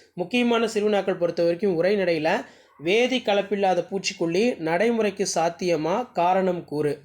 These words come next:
ரெண்டு இன்ட்டு ரெண்டு நாலு அப்படி கேட்பாங்க. ஜீவாவின் பேச்சு நடை குறித்து சுந்தர ராமசாமி கூறுவனை யாவை? ரொம்ப முக்கியம்.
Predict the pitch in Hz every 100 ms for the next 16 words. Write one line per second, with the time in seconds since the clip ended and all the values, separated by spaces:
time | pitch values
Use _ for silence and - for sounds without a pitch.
0 | _ 156 165 190 190 175 156 156 143 143
1 | 151 165 180 151 156 139 143 147 151 151
2 | 147 180 214 - - _ - 175 247 254
3 | 240 233 220 208 220 220 226 202 185 175
4 | 170 208 208 202 226 220 190 185 185 185
5 | 175 170 180 175 170 160 151 147 185 226
6 | - 156 170 180 151 147 160 202